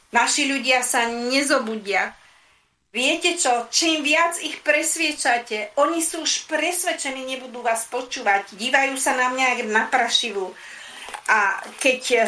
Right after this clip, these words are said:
sa snažím nastoliť poriadok, a zase to mám tu aj v obci, aj vo vedľajšej obci, jednoducho ten systém je taký, že ľudia nič nepotrebujú. Sklonia hlavu a poslúchnú napriek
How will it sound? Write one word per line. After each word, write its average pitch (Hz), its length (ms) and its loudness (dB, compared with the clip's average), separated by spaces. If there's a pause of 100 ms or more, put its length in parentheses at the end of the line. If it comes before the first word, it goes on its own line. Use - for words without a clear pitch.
(140)
sa 247 240 2
snažím 302 480 0
nastoliť 269 720 0
poriadok, 247 560 2
a 226 80 -2
zase 202 400 -2
to 254 80 0
mám 247 320 0
tu 247 80 -6
aj 190 240 2
v - 80 -12
obci, 226 320 0
aj 202 160 2
vo 202 80 -2
vedľajšej 240 640 0
obci, 240 320 -10 (800)
jednoducho 277 880 -2
ten 247 240 -2
systém 349 640 2
je 262 240 0
taký, 226 560 -2 (240)
že 240 240 0
ľudia 269 400 0
nič 294 480 -2
nepotrebujú. 208 800 -4 (760)
Sklonia 320 720 2
hlavu 277 560 0
a - 240 -6
poslúchnú 339 1040 0
napriek 254 560 -2